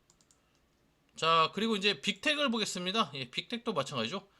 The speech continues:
여기에서 보시면 아까 말씀드린 특징이 있죠. 여기, 여기 거래량이 이제 주가가 떨어졌을 때 다시 들어올리기에는 부담스러운 자리. 하지만 휴마시스 같은 경우는 어떻게 돼 있죠? 예, 여기, 여기 했어도 다시 올라갈 수 있는 자리가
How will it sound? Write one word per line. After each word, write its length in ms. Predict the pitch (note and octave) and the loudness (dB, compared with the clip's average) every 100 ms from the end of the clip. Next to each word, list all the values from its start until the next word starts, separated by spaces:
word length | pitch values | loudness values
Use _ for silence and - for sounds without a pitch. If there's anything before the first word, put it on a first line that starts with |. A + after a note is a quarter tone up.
| _ _ _ _ | _ _ _ _
여기에서 440 | F#3 A#3 C#4+ C#4+ C4+ | -2 2 6 6 4
보시면 400 | F#3+ F#3+ A3 E3 | 2 0 2 2
아까 220 | E3+ G#3+ | 2 2
말씀드린 420 | E3 D#3+ G3+ F#3+ | 2 2 -2 -2
특징이 300 | - C#4+ C4 | -4 -4 -4
있죠. 320 | C#3 A3 - _ | -2 -4 -4 _
여기, 540 | - G2+ - F3 A3+ F3 | -10 -10 -2 0 0 -2
여기 460 | G#2 G#2 F3+ A#3 A#3 - _ _ _ | -6 -4 -4 -4 -8 -20 _ _ _
거래량이 760 | A#2 A2+ G#2+ G#2+ G3+ A#3 A3 G#3+ _ _ _ _ _ G#3 | -2 0 0 0 -2 -2 -6 -12 _ _ _ _ _ -14
이제 140 | G#2+ | -12
주가가 540 | - - D#3 F#3 A3+ | -10 0 4 6 4
떨어졌을 500 | - B3+ A3+ C#3+ - | 2 0 0 -2 -8
때 200 | - F#2+ _ _ - _ - | -12 -16 _ _ -20 _ -4
다시 300 | E3+ A3+ B3 | 2 4 2
들어올리기에는 800 | G#3 A#3 G#3+ E3+ D#3+ E3+ G#3 B2 | 2 2 2 0 -2 0 -2 -4
부담스러운 500 | C#3 E3 C#3+ B2+ A2 | 0 0 0 -2 0
자리. 300 | G2 F2+ - _ _ _ | -2 -6 -14 _ _ _
하지만 320 | A#3 C#4 B3+ | -6 0 -2
휴마시스 420 | D4 D4 - B3+ | 0 -2 -2 -4
같은 180 | A3+ G3+ | -6 -4
경우는 180 | G#3 E3 | -4 -4
어떻게 160 | C#3+ | -4
돼 60 | A#2 | -6
있죠? 320 | A2+ A#3 A#3+ A#2 | -4 -6 -6 -10
예, 220 | G2+ F2 _ _ _ | -10 -12 _ _ _
여기, 340 | A2 D3+ A3+ D#3 | -8 -4 -2 -2
여기 360 | B2+ E3 F3+ | -4 -4 -4
했어도 540 | G3 A3+ G#3+ F#3+ B3 A#3 | -2 -4 -4 -6 -6 -8
다시 200 | D3+ C#3 | -6 -4
올라갈 340 | B2 E3+ F#3 | 0 2 2
수 100 | D3+ | 0
있는 120 | C#3+ B2 | -6 -4
자리가 320 | A2+ E3 | -4 -4